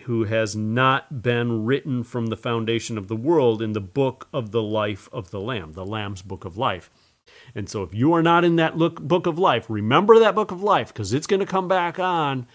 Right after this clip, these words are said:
around as we get to the end of the tribulation. When we get to the great white throne, we're gonna see that book of life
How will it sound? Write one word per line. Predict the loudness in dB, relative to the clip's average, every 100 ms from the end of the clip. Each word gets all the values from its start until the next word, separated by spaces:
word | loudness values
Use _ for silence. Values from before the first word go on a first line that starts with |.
| -20 -8
around | 0 2 4 6 6 4 0 -10 -20 -10
as | -2 2 2 2 0
we | 0 -2
get | 0 -2 -2
to | -4
the | -4 -6 -4
end | -2 0 0
of | -2
the | -4
tribulation. | -6 -6 -4 -4 -6 -8 -14 -14
When | -10 -10
we | -6
get | -6
to | -6
the | -2
great | 0 0
white | 2 0 0
throne, | -2 0 0 0
we're | 0
gonna | 0 0
see | 0 0 -2
that | -2 -2 0
book | 0 0
of | -4 -4
life | -2 -2 -6